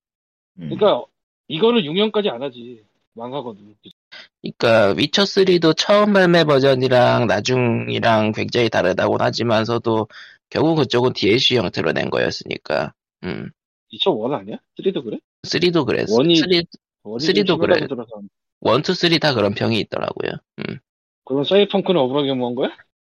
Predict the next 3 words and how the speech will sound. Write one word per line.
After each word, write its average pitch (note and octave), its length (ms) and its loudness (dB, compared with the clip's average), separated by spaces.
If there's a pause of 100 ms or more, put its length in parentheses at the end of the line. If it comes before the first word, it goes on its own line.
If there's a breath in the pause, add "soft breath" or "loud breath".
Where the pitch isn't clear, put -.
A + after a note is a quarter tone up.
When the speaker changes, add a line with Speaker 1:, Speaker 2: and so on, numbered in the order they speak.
(140)
Speaker 3:
이제 G#2+ 280 -2
사이버펑크는 C3+ 1000 2
이제 G2+ 800 2